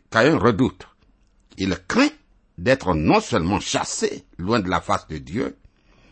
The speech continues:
mais aussi d'être tué par des hommes. On dit que les criminels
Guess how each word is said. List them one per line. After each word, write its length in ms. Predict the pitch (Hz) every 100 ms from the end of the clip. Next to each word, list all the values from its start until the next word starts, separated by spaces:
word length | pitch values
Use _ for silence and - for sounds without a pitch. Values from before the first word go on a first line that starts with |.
| -
mais 260 | 82 87 95
aussi 240 | - -
d'être 340 | 95 98 87 -
tué 400 | 95 110 147 - _ _ -
par 400 | 117 143 175 - -
des 320 | 85 95 -
hommes. 380 | 185 - - - - _ _ _ _ _ - - - -
On 120 | 95
dit 140 | 139
que 120 | 151 113
les 140 | 98
criminels 640 | 117 113 95 107 147 165